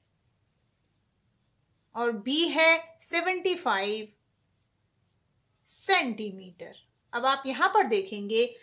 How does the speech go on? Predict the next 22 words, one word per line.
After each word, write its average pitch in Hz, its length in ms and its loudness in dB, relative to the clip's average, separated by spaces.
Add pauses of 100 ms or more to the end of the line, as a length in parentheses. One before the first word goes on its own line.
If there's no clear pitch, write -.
(200)
कि 247 300 -4 (300)
दोनों 269 440 2
जो 453 140 8
लेंथ 311 420 0
हैं 220 240 -2 (480)
उनकी 381 280 -2
यूनिट्स 247 440 0
अलग 208 360 0
अलग 196 200 -6
हैं, 190 180 -16
एक 240 220 -4
मीटर 254 360 -2
है 381 140 0 (200)
और 220 140 -4
एक 285 380 -2 (400)
सेंटीमीटर 214 920 -2
है। - 220 -14 (840)
अब 262 100 2
हमें 302 240 -2
क्या 349 120 2
करना 339 260 0
है? 403 200 0